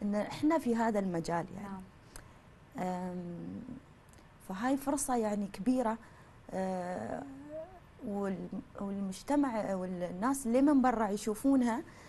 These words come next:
Speaker 1: لأنهم عندهم فكرة عنا يعني ك-، يعني كامرأة إماراتية عندهم فكرة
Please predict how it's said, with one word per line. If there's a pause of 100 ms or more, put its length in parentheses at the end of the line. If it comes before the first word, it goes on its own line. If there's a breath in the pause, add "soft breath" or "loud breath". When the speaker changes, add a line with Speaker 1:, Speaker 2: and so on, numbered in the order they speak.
(140 loud breath)
Speaker 1:
لأنهم
عندهم
فكرة (680 loud breath)
عنا
يعني (160)
ك-،
يعني
كامرأة
إماراتية
عندهم
فكرة